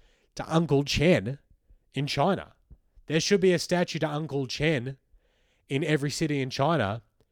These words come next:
And let's be honest, every city in Australia too. And let's be honest, you know, we're not far off that given the impending war that the people of Perth are not gonna be able to, to win.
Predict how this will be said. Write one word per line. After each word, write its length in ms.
And 160
let's 140
be 100
honest, 460
every 220
city 200
in 80
Australia 520
too. 240
And 80
let's 160
be 80
honest, 380
you 60
know, 120
we're 100
not 120
far 240
off 180
that 200
given 300
the 320
impending 500
war 420
that 280
the 60
people 240
of 100
Perth 240
are 40
not 160
gonna 160
be 60
able 180
to, 320
to 100
win. 300